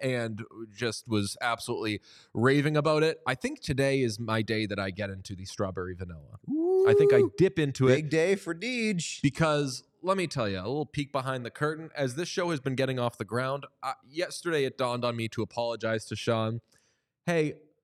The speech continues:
Speaker 1: Pete and I have kind of been living off of coffee and carbs the last couple of weeks as we've been getting this show going, and we've kind of forced that diet on you
Speaker 2: <laughs> That's
Speaker 1: as
Speaker 2: right.
Speaker 1: a result. So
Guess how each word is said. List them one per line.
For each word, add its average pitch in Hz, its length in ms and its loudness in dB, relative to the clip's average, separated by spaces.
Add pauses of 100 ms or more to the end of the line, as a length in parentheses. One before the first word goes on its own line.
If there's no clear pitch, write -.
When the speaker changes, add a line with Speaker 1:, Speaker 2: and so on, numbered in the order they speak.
(240)
Speaker 1:
Pete 254 240 0
and 180 80 4
I 151 160 6
have 139 160 2
kind 147 220 0
of 131 40 2
been 113 220 0
living 131 260 2
off 120 220 0
of 98 160 -6
coffee 123 600 2
and 104 220 -2 (140)
carbs 123 560 -2 (120)
the 135 220 2
last 139 540 -2
couple 156 280 0
of 156 80 2
weeks 151 300 0
as 123 100 -2
we've 127 140 0
been 123 140 0
getting 123 260 0
this 120 240 -2 (140)
show 131 260 2
going, 147 400 0 (300)
and 135 280 0 (240)
we've 135 200 -2
kind 160 180 -6
of 131 80 -4
forced 151 460 -2
that 139 200 2
diet 131 480 4
on 123 220 4
you 139 400 2 (140)
Speaker 2:
<laughs> - 120 -20
That's 127 360 4
Speaker 1:
as 120 80 -6
Speaker 2:
right. 87 260 0
Speaker 1:
a 147 80 6
result. 143 540 2 (100)
So 156 480 0